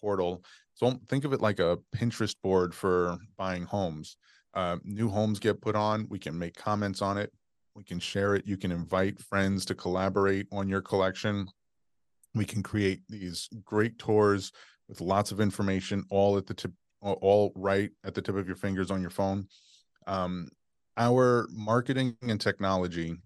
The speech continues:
is way ahead of everybody else, which puts you, the buyer or seller, in the driver's seat to, you know, accomplish your goals faster and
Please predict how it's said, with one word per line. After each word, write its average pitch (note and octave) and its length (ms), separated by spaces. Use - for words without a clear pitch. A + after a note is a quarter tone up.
is F2 720
way G#2+ 340
ahead G2+ 220
of F#2+ 100
everybody F#2 400
else, F2 280
which G2 420
puts C3 400
you, F#2+ 680
the F#2 80
buyer G2 400
or G2+ 160
seller, F2 560
in G2+ 120
the F#2 80
driver's G2 680
seat F2 340
to, F2+ 600
you G#2 140
know, F2+ 240
accomplish G#2 560
your G2+ 120
goals F2+ 460
faster G#2+ 720
and F#2+ 160